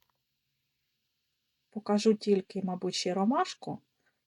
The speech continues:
тому що м-, ромашка мене вразила.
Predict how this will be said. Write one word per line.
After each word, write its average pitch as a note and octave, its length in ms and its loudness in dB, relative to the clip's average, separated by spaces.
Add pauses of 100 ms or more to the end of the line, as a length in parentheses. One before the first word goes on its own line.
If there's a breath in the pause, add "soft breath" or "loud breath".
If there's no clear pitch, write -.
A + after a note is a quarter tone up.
(140)
тому G3+ 280 2
що A3 180 0
м-, G#3 120 6
ромашка G#3+ 500 4
мене G#3 300 6
вразила. D#3 600 -2